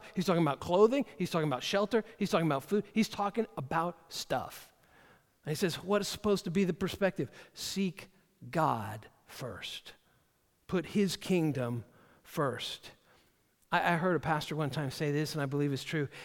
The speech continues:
Anything that you idolize, in other words, anything that you put as number one above God, anything that you idolize other than God, you will eventually demonize.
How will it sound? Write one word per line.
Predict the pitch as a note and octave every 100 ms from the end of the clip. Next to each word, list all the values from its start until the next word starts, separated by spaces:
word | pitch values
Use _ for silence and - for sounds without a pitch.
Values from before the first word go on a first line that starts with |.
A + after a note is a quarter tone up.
| - -
Anything | A#3 C#4+ - B3+ B3 A3
that | F3 -
you | G#3 -
idolize, | E3+ F3+ F3+ C3+ A2+ A#2+ D3+
in | E3
other | F3
words, | E3 E3
anything | G3+ A#3 B3+ A3
that | D#3+
you | F3
put | G#3+ A#3 G#3
as | D3+
number | F3 F3+
one | D3 C#3 D3+ F#3 G#3+ - - -
above | C#3 E3 C#3+
God, | D3+ D3+ F#3 G3+ - - - -
anything | A#3+ A3+ B3+
that | A#3+ G3
you | G#3+ -
idolize | D#3+ F3+ G3 G3+ G3+ -
other | F#3+ G3
than | F3+ E3
God, | D#3+ D#3+ F3+ F3 - - -
you | E3
will | D#3+ D3
eventually | C#3 F#3+ A3 - D3+ D#3+ D3+
demonize. | B2 D#3+ D#3 G#2+ F2+ D#2+ - -